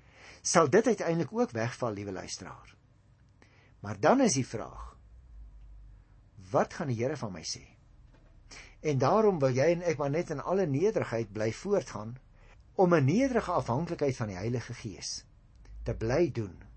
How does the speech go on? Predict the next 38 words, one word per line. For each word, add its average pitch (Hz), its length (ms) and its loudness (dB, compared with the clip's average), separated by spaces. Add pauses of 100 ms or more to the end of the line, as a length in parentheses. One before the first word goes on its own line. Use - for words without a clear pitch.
(140)
wat 107 120 -4
die 104 100 -8
Here 101 220 -6
van 101 160 -10
ons 92 160 -12
verwag. - 460 -16 (840)
Broer 214 240 6
en 240 100 0
suster, 196 360 0
mag 131 220 0
jy 127 200 2
die 135 140 0
genade 135 440 0
ondervind 143 640 -6 (560)
om 147 160 2
wat 135 180 4
in 131 80 0
die 123 120 2
woord 214 260 2
van 180 120 -2
die 131 140 0
Here 139 140 0
staan 120 440 -4
prakties - 680 -2 (180)
in 127 140 -4
jou 107 120 -2
lewe 117 240 -2
toe 135 140 -4
te 131 100 -8
pas, - 320 -16 (280)
om 165 300 6
die 139 240 2 (100)
Bybel 160 600 4
as 135 160 -2
het 131 220 -6
ware 135 380 0
te 143 140 0
verpraktiseer. 131 1080 -4